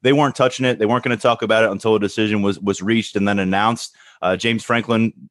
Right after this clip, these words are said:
basically said, "Hey, we're gonna have a conversation after this press conference, and, and, and we'll let you know." And within, uh, really less than an hour after the players were done with these Zoom calls, uh, all of a sudden there was the word they were done for the year. And, uh,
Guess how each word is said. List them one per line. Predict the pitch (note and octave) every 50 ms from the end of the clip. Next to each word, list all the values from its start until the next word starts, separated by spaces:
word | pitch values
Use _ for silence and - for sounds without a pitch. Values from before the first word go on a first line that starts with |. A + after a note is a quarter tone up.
| _ _ -
basically | A#2 A2+ - - A2+ G2+
said, | A2+ A#2+ A2
"Hey, | A2 A#2
we're | A2+ A2+
gonna | G#2 A2+ G#2+
have | G#2+ G#2 G2+
a | G2
conversation | - A2+ A2+ A2+ G#2+ G#2 - A2+ G#2 - - A#2+ G#2
after | - G#2 A2+ A2 - - A2
this | G#2 G#2+ -
press | - - A#2 A2+ A2 -
conference, | - A#2+ A2 G#2+ G2+ A2 A2+ G#2+ -
and, | G2+ F#2+ F2+
and, | D#2+ F#2 F#2+ F#2+ -
and | G2 G2+ G2
we'll | G#2 G#2
let | G#2 G#2+ G2
you | G2+ G2+
know." | G#2 G#2+ A2 A#2+ B2+ A#2 - _ _ _ _ _ _ -
And | G2+ G#2+ G#2+ G#2+ G#2+ G#2
within, | A2+ A#2 G#2+ - C3 C3+ C#3+ C#3+ C3+ B2+ A#2 G#2+ - _ - -
uh, | F2+ G2+
really | G2+ A2+ D#3+ G3 E3 B2 A2
less | B2 D3 D3 -
than | - C3+
an | A#2+ G#2+ G#2
hour | G#2+ B2+ C#3+ C3 A2+
after | G#2+ A2 G#2+ - - G#2
the | G2+
players | - - A#2 A#2+ A#2 A2+ G#2
were | - G#2
done | F#2 G2 A2 A#2+
with | A2+ G#2+
these | - A2 G2+ F#2
Zoom | E2+ G#2 A#2+ C#3+ C3
calls, | - A2 G2 F#2+ F#2+ F#2+ F#2+ - - - - - - - _ -
uh, | F#2+ G2 G2
all | G2 A2 A#2 A#2+
of |
a | A2 -
sudden | - A2+ A2+ B2+ B2 G#2+ G2 F2 E2 _
there | - A2 A2+ A2+
was | A2+ A2 F#2
the | G#2+ G#2+
word | G2 G#2+ A#2+ C3 C#3 D3 D3 C3+ B2+ - _
they | - F#2+ A2+
were | A2 G#2+ G#2+
done | G#2 F2 A2 A2+ A#2+ A#2+
for | - - A#2+
the | G#2+ G#2+
year. | G#2 A2 A#2+ C3 C#3+ D3+ D3 D3+ - - - - _ -
And, | A#2 A#2 A#2 A2+ A2+ A2+ A2 G#2 - - _ - - _ -
uh, | D2+